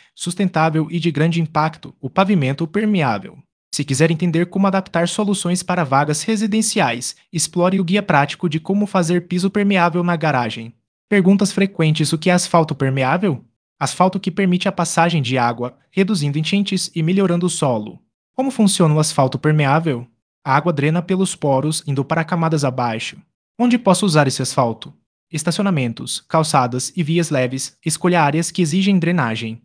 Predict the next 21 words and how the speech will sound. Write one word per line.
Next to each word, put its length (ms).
Asfalto 380
permeável 420
reduz 300
enchentes 400
de 80
verdade? 560
Sim. 220
Ele 160
absorve 520
água 360
e 100
evita 300
o 100
acúmulo 380
na 140
superfície. 920
E 40
se 120
pavimento 520
cata 300
poluentes? 840